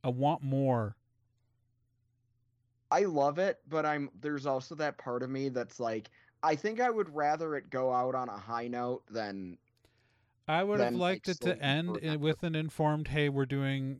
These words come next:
Speaker 1: this is your final season." I think that's what I would want. I want, I would want them to know they were doing a final season.
Speaker 2: That's fair. Um, I don't know. It's, Doom Patrol is one of the best superhero shows of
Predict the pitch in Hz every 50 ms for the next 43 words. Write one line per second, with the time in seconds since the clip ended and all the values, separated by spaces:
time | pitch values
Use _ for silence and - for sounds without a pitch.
0 | - 147 139 131 - - 135 120 127 135 120 - 147 135 127 123 120 113 - -
1 | 139 120 120 107 107 92 98 - - _ _ - - _ _ _ - 127 123 -
2 | - 147 135 120 - 131 123 113 - - 127 123 123 120 120 123 123 127 139 135
3 | 117 113 - 117 117 120 117 117 117 117 117 117 117 117 117 113 117 120 120 120
4 | 123 - 131 120 120 - - 131 117 113 117 113 117 117 113 120 117 120 117 110
5 | 123 120 117 117 117 - - 120 113 113 117 113 - - 143 139 127 113 104 98
6 | 107 _ _ _ _ _ _ _ - - 127 120 120 - - - - - 107 92
7 | 76 71 67 - - - _ _ _ _ _ _ _ _ _ _ _ _ _ _
8 | _ _ _ _ _ _ _ _ _ _ _ _ _ _ _ _ _ _ _ _
9 | _ _ _ _ _ _ _ _ _ _ _ _ _ _ _ _ - 101 104 101
10 | 101 98 101 101 98 95 98 101 _ _ _ _ - - _ - 101 104 101 95
11 | 95 92 92 92 90 95 95 95 107 104 - - - - - - _ - - -
12 | - _ - - 156 175 190 175 196 - - 180 165 156 143 135 120 123 131 127
13 | 123 117 107 98 113 110 110 - - - 120 107 107 113 110 110 107 104 101 -
14 | 117 104 98 98 98 104 92